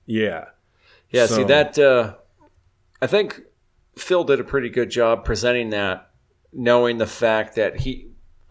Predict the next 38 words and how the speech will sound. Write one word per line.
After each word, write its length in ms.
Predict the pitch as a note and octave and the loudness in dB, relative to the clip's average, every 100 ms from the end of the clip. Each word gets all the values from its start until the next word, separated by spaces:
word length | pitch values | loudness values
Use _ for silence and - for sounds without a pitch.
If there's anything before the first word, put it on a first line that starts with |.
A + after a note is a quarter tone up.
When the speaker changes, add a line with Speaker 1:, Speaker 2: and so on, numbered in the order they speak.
| C3+ | -10
Speaker 2:
we 120 | C3+ | -2
don't 240 | C3 C3 A2 | 0 0 -2
have 300 | - A#2+ G#2+ | -4 -4 -4
a 60 | |
lot 320 | G#2 G#2+ G#2 G#2 | -2 0 0 -2
of 140 | G2 | -4
the 60 | - | -8
facts 440 | - G2+ F#2 - | -4 -4 -4 -6
right 140 | F#2+ | -6
now. 160 | F#2+ F#2 | -4 -4
We 60 | G2 | -4
don't 100 | A2 | -4
have 100 | G#2 | -2
a 40 | |
lot 180 | G#2 G2 | -2 -2
of 40 | |
details. 460 | A2 G2+ A2+ G2 F#2+ | -4 -6 -4 -2 -4
We 80 | G#2+ | -6
have 100 | G#2 | -4
a 40 | |
lot 160 | G#2+ G#2+ | -2 0
of 20 | G#2 | -2
accusations, 840 | G2 G2+ G#2 C#3+ C#3+ D3 C3+ - _ _ _ _ _ _ _ | -4 -4 0 0 -2 -8 -10 -18 _ _ _ _ _ _ _
and 100 | A2+ | -6
that 100 | A2+ | -4
was 140 | G#2+ A2 | -2 -2
it. 220 | G2+ - - _ _ _ _ _ _ _ - - | -2 -4 -16 _ _ _ _ _ _ _ -20 -8
But 280 | A#2 G#2 | -4 -4
it 140 | F2 A2 | -4 -4
sounds 300 | C3 A#2+ A#2 | -2 0 2
like 280 | A2+ G#2+ - | 2 0 -6
a 80 | - | 0
lot 280 | A2 A2 G2 | 4 4 4
more 220 | G#2 G2 | 0 0
has 320 | G2 F#2+ F2+ | 0 -2 -6
resurfaced 920 | - A#2+ A2 - A#2 G#2 G#2 F#2 - - | -6 0 0 4 4 4 2 -4 -8 -2
lately, 560 | G#2+ F#2+ - F#2 G2 - _ | 2 2 2 -4 -6 -14 _
and 200 | G2 F#2+ | -6 -6